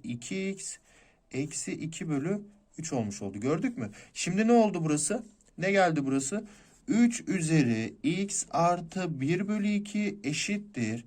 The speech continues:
üç üzeri iki x eksi iki bölü üç olmuş oldu. Gördük mü? Tabanlarım üç,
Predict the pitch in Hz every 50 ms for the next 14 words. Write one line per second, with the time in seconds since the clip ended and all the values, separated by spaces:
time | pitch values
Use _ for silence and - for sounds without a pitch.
0 | - _ _ _ - - _ _ - - 98 202 208 202 - - - - 143 147
1 | 131 123 127 123 110 104 104 101 - - - - 123 120 - - - 190 190 185
2 | 190 190 - - - - - - 147 156 160 160 - - - 185 196 - - -
3 | 165 165 - - 196 170 160 143 135 165 202 214 220 - - _ _ - - -
4 | _ - 160 165 165 165 160 143 127 120 117 - 113 104 95 92 104 104 123 139
5 | 165 165 247 233 233 170 131 120 - 156 156 156 - 196 190 190 190 190 208 220
6 | 214 - - - 196 208 208 202 - -